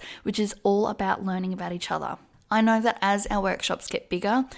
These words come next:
it is going to be a little bit more difficult to encourage that networking and connection,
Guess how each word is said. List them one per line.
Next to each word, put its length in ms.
it 140
is 100
going 280
to 80
be 80
a 40
little 160
bit 120
more 160
difficult 500
to 320
encourage 680
that 200
networking 560
and 100
connection, 520